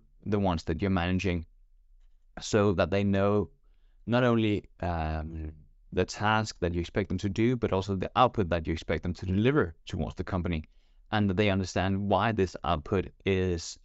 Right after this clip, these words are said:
of value to the company. So if they have the overall understanding of where you're going, what your train of thought is, and that you set the expectations like, "I would like you to assist in this area," then they will also be able to, um,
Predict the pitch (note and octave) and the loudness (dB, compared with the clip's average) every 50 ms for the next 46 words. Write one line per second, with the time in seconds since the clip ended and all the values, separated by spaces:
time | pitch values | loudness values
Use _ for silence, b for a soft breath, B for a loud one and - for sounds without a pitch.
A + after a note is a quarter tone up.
0 | - - F#2 F2+ F#2 F2+ G2+ A#2+ A#2 F2+ D#2 - E2 D#2 - - - E2+ D#2 D2+ | -4 -4 -2 0 0 2 2 2 0 0 -2 -4 -6 -6 -6 -6 -4 -4 -4 -4
1 | D#2 D2+ D2+ D2+ _ _ _ _ _ _ - - - - - - G#2 F#2+ C2 F#2 | -4 -4 -6 -8 _ _ _ _ _ _ -20 -20 -14 -8 0 2 2 2 2 0
2 | F#2+ - G#2+ G2+ G2 - - G2+ F#2 G2 G2+ - - F#2+ F#2 F2 F2 F#2 G2+ G2 | 0 0 0 0 0 -2 -2 0 2 2 0 0 -2 0 0 2 2 2 0 0
3 | - - E2+ F2+ E2+ - - G2+ F#2+ G#2 G#2 G#2 F2 E2+ E2+ - G2+ G2+ G2 F#2+ | 0 -2 -4 -4 -4 -4 -2 -2 0 2 2 0 0 0 -2 -2 -2 0 0 2
4 | F#2+ F#2 F2 F2+ F2 E2 E2+ F#2+ F#2 F#2+ A2 B2 C3 - - - _ _ _ - | 0 0 0 0 -2 -2 0 0 2 2 2 0 -2 -4 -10 -20 _ _ _ -14
5 | - - F#2 F2 E2+ - G2+ F2 - - - - - - - - - A2+ G2+ G2+ | -8 -4 -4 -2 0 -2 -2 -4 -4 -8 -20 -20 -20 -20 -16 -8 -4 -2 0 0
6 | G2+ - - - G#2+ G#2+ A#2 B2 G#2 F2+ G2 - - - _ _ _ _ - _ | 0 -2 0 2 4 4 4 4 2 0 -2 -2 -6 -16 _ _ _ _ -20 _
7 | _ - - - G#2+ G#2 G2 F#2 F2 D#2 - F#2+ F#2 - - - - - - D2+ | _ -16 -6 -2 0 2 2 2 0 0 -2 -4 -4 -4 -2 -2 -2 -2 -2 -2
8 | C#2 D#2 - - - G2 F#2 F#2+ F#2+ E2+ F#2 F2+ F2+ - - - G2 G2+ G2 G2 | -4 -4 -4 -4 -2 -2 0 0 -2 0 0 0 0 0 -2 -2 0 0 2 2
9 | G2+ F2+ E2+ D#2 - F#2+ F#2 - - F#2 E2+ - - F2+ - - F#2 F#2+ A2 A2 | 0 0 0 -2 -2 -6 -6 -4 -4 -4 -4 -4 -6 -8 -4 -2 0 0 0 0
10 | - - - F2 E2+ D#2+ E2 E2 _ _ _ _ _ _ _ _ _ - G#2+ G#2 | -2 -4 -2 -2 -2 -2 -4 -4 _ _ _ _ _ _ _ _ _ -8 -4 0
11 | G2+ G#2+ G#2 G#2+ G#2 G#2 - G2 G2 G2 G2 F#2+ G2 F2+ E2+ F2 - - E2 D#2+ | 2 2 4 4 2 0 0 0 -2 0 0 2 2 2 2 0 -2 -4 -2 0
12 | D2+ E2+ E2 F2+ F#2+ - - - - G#2 G2 F#2+ F#2+ F#2 E2+ D#2 - _ _ _ | 2 2 2 0 -2 -4 -2 2 2 4 4 4 2 0 -2 -4 -6 _ _ _
13 | _ _ _ - - G2 F#2+ F2 E2 E2 E2 E2 D#2+ D2+ D2 D2+ D2 D2+ | _ _ _ -12 -6 -4 -4 -2 -4 -4 -4 -4 -6 -6 -6 -6 -6 -6